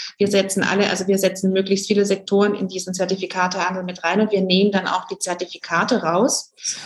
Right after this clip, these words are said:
Weil der Unterschied ist, glaube ich, zu dem, was wir sagen, wir machen es nur teurer. Wir nehmen wirklich was raus und haben eine effiziente Einsparung drüber. Also im Endeffekt haben wir, ich mag ja das Wort nicht, aber ein Stück weit vielleicht sogar das radikalere Programm, was das angeht.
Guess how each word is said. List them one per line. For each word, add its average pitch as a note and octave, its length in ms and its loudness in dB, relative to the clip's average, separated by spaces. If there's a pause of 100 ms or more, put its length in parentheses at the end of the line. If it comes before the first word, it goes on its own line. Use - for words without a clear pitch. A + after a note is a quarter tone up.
(100)
Weil F#3 140 2
der F#3 180 2
Unterschied A#3 600 4
ist, - 340 0
glaube G3+ 260 2
ich, G#3 140 -2
zu G#3 100 0
dem, G3+ 320 2
was G3+ 180 -2
wir G3 100 0
sagen, F#3+ 260 0
wir F#3 100 -2
machen F#3 200 -2
es - 120 -4
nur F3+ 140 -6
teurer. A#3+ 560 0 (580)
Wir G3 140 2
nehmen G3+ 320 4
wirklich A3 480 0
was F#3+ 280 -2
raus F#3 300 2
und G#3 140 -2
haben G3+ 100 4
eine G3+ 160 2
effiziente F#3+ 520 0
Einsparung F3 580 -2
drüber. F3 220 -4
Also - 160 -4
im - 40 -6
Endeffekt A3+ 480 0
haben G3+ 140 -2
wir, G#3+ 380 2 (760)
ich - 140 -14
mag F#3 200 2
ja G3+ 60 0
das F#3 240 -2
Wort F3+ 260 0
nicht, B3+ 220 2
aber G#3 140 -4
ein F#3+ 80 2
Stück - 300 -2
weit A3 120 0
vielleicht G3+ 300 -2
sogar - 180 -4
das - 180 -2
radikalere F#3+ 640 0
Programm, F3 400 -12
was F3 160 -6
das C3+ 180 -2
angeht. F#3+ 440 -2